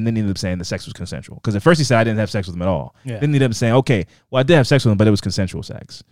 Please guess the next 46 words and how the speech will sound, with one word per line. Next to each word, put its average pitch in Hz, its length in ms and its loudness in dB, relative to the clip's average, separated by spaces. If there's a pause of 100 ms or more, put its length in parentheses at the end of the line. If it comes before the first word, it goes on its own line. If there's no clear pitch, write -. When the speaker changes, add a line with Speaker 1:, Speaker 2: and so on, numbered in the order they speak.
(140)
Speaker 1:
And 117 100 2
he's 113 100 0
just 113 160 -4
saying 107 200 0
that 98 120 2
it 92 80 2
wasn't 90 380 0 (300)
because 90 400 -4 (240)
he 101 100 -2
was 87 100 -6
in 87 60 -6
my 78 80 -8
room. 73 140 -12
It 185 100 2
just, 175 260 0 (580)
the 175 80 -12
guy's, 147 440 -2
he's 123 240 -6
an 98 80 -8
idiot. 65 240 -16 (520)
He 151 140 4
ends 156 140 2
up 147 100 2
being 131 200 0
transported 156 600 -2
to 135 80 -4
the 110 100 -2
hospital 123 500 0
for - 160 -6
evidence 131 320 2
collection, 87 520 -8
Damon, 98 340 -4 (440)
for - 80 -14
evidence 127 280 -4
collection, 95 580 -8
and 107 200 -4
he 117 80 -2
was 104 200 -6
asked, 107 240 -4 (180)
he 135 180 -4
asked 131 200 0
to 117 80 -6
speak - 180 -2
with 113 80 -2
his 95 160 -6
lawyer. 104 320 -2